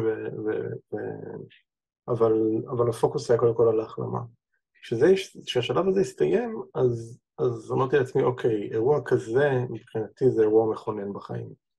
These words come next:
אני חושב גם שהשביעי בעשירי הוא בהחלט אירוע מכונן בחיים של כולנו, לא רק כ-, כ-, כ-, כ-, כמדינה או כעם. ואמרתי, "אוקיי, אם זה אירוע כזה מכונן,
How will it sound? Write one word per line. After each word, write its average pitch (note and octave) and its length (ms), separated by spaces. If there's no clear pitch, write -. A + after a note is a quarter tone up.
אני A2+ 80
חושב A#2+ 180
גם A2+ 160
שהשביעי A#2 360
בעשירי A#2 320
הוא A2+ 120
בהחלט A#2 320
אירוע A#2 180
מכונן A#2 360
בחיים B2+ 300
של B2 180
כולנו, B2 440
לא A2 80
רק B2 120
כ-, - 80
כ-, - 60
כ-, - 100
כ-, - 260
כמדינה A2+ 440
או A2 80
כעם. A#2 240
ואמרתי, A2 840
"אוקיי, F#3 280
אם A#2 80
זה A2 120
אירוע C3 260
כזה B2+ 260
מכונן, G#2 520